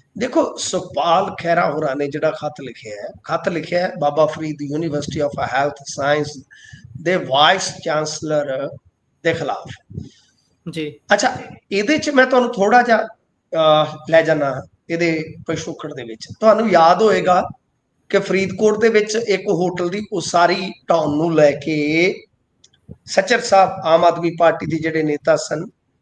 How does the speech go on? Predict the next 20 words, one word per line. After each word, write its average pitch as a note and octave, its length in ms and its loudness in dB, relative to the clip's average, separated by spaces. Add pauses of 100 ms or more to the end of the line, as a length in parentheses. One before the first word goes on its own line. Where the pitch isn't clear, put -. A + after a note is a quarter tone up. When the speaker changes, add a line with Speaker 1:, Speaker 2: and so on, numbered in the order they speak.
(140)
Speaker 1:
ਜਿਨ੍ਹਾਂ E3+ 220 2
ਤੇ E3+ 100 -6
ਦੋਸ਼ D#3 320 -4
ਲੱਗਾ D#3+ 260 -2
ਕਿ D#3+ 240 -4 (460)
ਉਹਨਾਂ F3 260 6
ਨੇ D#3+ 100 2
ਇਨਕਰੋਚਮੈਂਟ D#3+ 800 -2
ਕੀਤਾ D#3 300 -2
ਹੋਇਆ, C#3+ 300 0 (720)
ਜਦ E3+ 200 -2
ਕਿ G#3+ 100 -2
ਉਹ A3 400 4
ਕਹਿ G3 140 6
ਰਹੇ G#3 140 2
ਸਨ, E3+ 260 -4
ਤੁਹਾਨੂੰ E3+ 340 0
ਯਾਦ D#3+ 240 4
ਹੋਣਾ C#3+ 160 -2
ਹੈ, A#2 80 -6